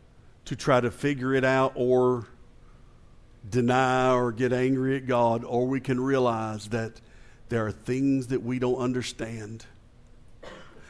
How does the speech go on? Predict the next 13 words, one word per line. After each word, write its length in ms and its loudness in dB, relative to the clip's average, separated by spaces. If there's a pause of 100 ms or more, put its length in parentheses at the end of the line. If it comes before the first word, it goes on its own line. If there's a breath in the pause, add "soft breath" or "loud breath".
(320 loud breath)
But 280 0
to 180 -4
those 840 0 (120)
who 200 -6
love 400 -2
God 440 -6 (600 loud breath)
and 180 -2
are 60 0
called 580 0
according 600 -4
to 100 0
his 220 -4
purpose, 760 -10